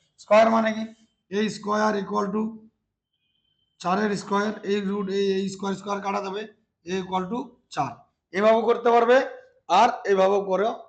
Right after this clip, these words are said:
করা যায়। বোঝা গেল? তাহলে দেখো আমরা কি এর মান পেয়ে গেলাম কত? চার, সির মান পেয়ে গেলাম টু এ, আহ, বির মান পেয়ে গেলাম কত? চব্বিশ বাই এ। দেখো আমরা এই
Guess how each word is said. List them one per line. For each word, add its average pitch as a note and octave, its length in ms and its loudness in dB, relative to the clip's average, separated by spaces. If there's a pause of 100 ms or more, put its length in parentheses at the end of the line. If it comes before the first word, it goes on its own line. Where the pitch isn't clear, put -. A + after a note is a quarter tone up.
(120)
করা D3 220 -4
যায়। - 140 -20 (600)
বোঝা A#3 240 6
গেল? C4 100 6 (640)
তাহলে A#3+ 260 6 (1080)
দেখো D#3 300 0 (420)
আমরা A3+ 220 4
কি B3+ 80 0 (460)
এর B3 240 6
মান C4 200 6
পেয়ে B3+ 200 6
গেলাম B3 220 4
কত? A#3+ 120 4 (180)
চার, G#3 180 2 (680)
সির A#3 300 0
মান B3 120 4 (100)
পেয়ে A#3+ 200 6
গেলাম A#3+ 160 2 (140)
টু G3 80 -4 (140)
এ, G3+ 40 2 (1080)
আহ, F3 280 2 (380)
বির B3 300 2
মান B3 120 6 (100)
পেয়ে A#3+ 220 8 (300)
গেলাম A3+ 280 4
কত? A3+ 140 0 (560)
চব্বিশ G#3+ 340 0
বাই A3+ 120 2 (100)
এ। - 20 -2 (320)
দেখো F#3 180 -2 (120)
আমরা G#3+ 160 0 (520)
এই C4+ 120 6